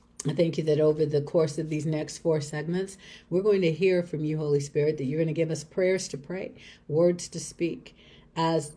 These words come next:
heaven grants us divine revelation and understanding into the things that you want us to know in order to be able to walk in, in your power in this earth. And we praise you and we thank you for it in the name of Jesus.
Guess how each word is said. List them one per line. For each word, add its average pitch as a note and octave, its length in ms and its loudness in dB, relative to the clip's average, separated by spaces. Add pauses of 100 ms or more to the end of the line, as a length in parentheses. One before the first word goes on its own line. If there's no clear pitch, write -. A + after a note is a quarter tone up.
heaven G#3 760 0
grants F3+ 380 0
us E3 240 -4
divine E3+ 400 -2
revelation E3 580 -2
and D#3+ 140 -4
understanding D3 720 -4
into D3+ 260 -6
the C#3+ 120 -4
things F3 540 -4
that C#3 220 -4
you E3+ 300 -2
want D#3+ 300 -4
us D3+ 180 -6
to C#3 160 -4
know F3 380 0 (300)
in D3 100 -4
order D3+ 200 0
to D3 120 -10
be D3 140 -4
able C#3 120 0
to C3+ 160 -4
walk D3+ 460 -2
in, C#3 260 2
in C3+ 240 2
your C#3+ 240 4
power C#3 560 -4 (540)
in D3+ 300 2
this C#3+ 340 0
earth. C3+ 320 -4 (100)
And C#3+ 180 0
we C#3 140 0
praise E3+ 500 -2
you F3 120 2
and D3 200 -6
we C#3 120 0
thank D3 360 -6
you D#3 140 -6
for D3 340 -4
it B2+ 280 -4
in C3+ 180 -2
the B2 100 -2
name B2+ 380 -4
of B2+ 160 -8
Jesus. - 600 -14